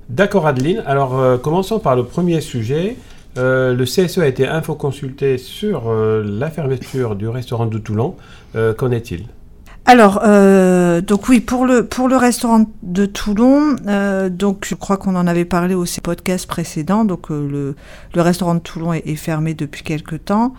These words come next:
Speaker 2: La C G T a voté contre, euh, la fermeture du, du restaurant de, de Toulon parce que les solutions, euh, alternatives qui sont proposées sont, euh, pas acceptables, hein. On, on est sur des,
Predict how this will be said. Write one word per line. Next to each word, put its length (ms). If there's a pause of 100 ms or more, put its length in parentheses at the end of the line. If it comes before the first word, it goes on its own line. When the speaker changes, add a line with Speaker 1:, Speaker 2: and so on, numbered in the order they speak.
(320)
Speaker 2:
La 220
C 180
G 160
T 120
a 100
voté 500 (420)
contre, 480
euh, 340 (120)
la 240
fermeture 760
du, 460
du 140
restaurant 520
de, 280
de 140
Toulon 440 (600)
parce 280
que 140
les 160
solutions, 840
euh, 300 (520)
alternatives 800
qui 180
sont 460
proposées 680
sont, 300
euh, 920 (420)
pas 120
acceptables, 680
hein. 400
On, 120
on 60
est 100
sur 220
des, 260